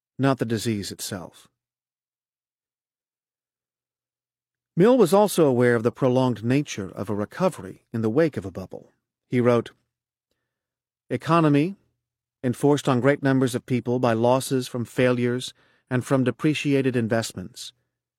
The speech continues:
restricts their purchasing power." Profits are kept down to the stunted proportions of demand.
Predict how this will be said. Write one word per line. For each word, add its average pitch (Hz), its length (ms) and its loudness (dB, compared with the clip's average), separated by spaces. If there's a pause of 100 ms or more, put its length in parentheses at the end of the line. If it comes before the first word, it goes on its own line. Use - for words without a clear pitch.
(140)
restricts 139 400 -2
their 135 140 2
purchasing 135 500 -6
power." 87 440 -16 (800)
Profits 147 380 2
are 143 80 4
kept 135 300 -2
down 123 460 0
to 131 100 -12
the 123 100 -4
stunted 135 460 -2
proportions 113 640 -4
of 113 160 -8
demand. 110 560 -4